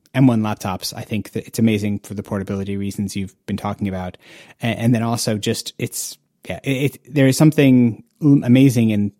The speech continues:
the way Apple Silicon works, where you don't have to compromise performance in order to use a laptop. That it isn't that there, I mean, the, I guess the only thing we can't use on a laptop right now is the Ultra chips, um, which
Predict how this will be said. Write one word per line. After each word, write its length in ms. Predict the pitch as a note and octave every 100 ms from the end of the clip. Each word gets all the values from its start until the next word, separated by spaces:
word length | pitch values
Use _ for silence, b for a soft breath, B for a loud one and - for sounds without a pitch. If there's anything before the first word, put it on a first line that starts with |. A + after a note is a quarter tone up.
| _
the 80 | B2
way 140 | A#2
Apple 200 | A2 A#2+
Silicon 400 | - A2+ A2+ G#2+
works, 360 | G2 G2 - -
where 200 | A#2 G#2+
you 160 | G2+ A2
don't 280 | B2 B2+ -
have 200 | A#2 -
to 80 |
compromise 960 | - - B2 - A2+ G#2 G2 G2 - - _ _ _ _ _ _ _
performance 720 | - A#2 - C#3+ A#2+ G#2 G#2 -
in 100 | A#2+
order 200 | A2 G#2
to 80 |
use 240 | G#2 G#2+ G2
a 40 |
laptop. 520 | F2 F2 - E2 - -
That 120 | G#2
it 200 | G#2 G2+ -
isn't 460 | B2+ A#2 G#2+ -
that 120 | A2+ A#2
there, 140 | A2
I 380 | - - - C3
mean, 180 | A#2 G#2+
the, 140 | B2+
I 80 | C3+
guess 200 | B2+ -
the 260 | C3+ B2+
only 220 | D#3+ D#3+ C3
thing 180 | D3
we 120 | B2 A2
can't 280 | - C#3+
use 220 | A2 B2 A#2+
on 180 | G#2+
a 40 | G#2+
laptop 380 | G#2+ - G#2 G2+
right 160 | E2+
now 300 | F#2+ F2+ F2 A2
is 120 | G#2
the 160 | G#2+
Ultra 300 | F#2+ G#2 -
chips, 400 | - - - - _ B B B B
um, 320 | A#2+ F#2+ E2+ -
which 480 | - B2+ - -